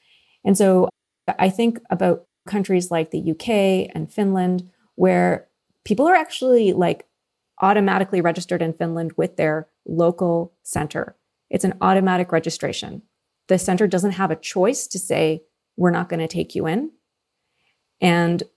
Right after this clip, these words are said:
they have to be resourced accordingly in order to serve that population in their geographic neighborhood.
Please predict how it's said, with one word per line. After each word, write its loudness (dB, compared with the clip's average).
they 2
have -2
to -2
be 4
resourced 2
accordingly 0
in -2
order -2
to -6
serve -8
that -4
population -4
in 4
their 0
geographic -2
neighborhood. -6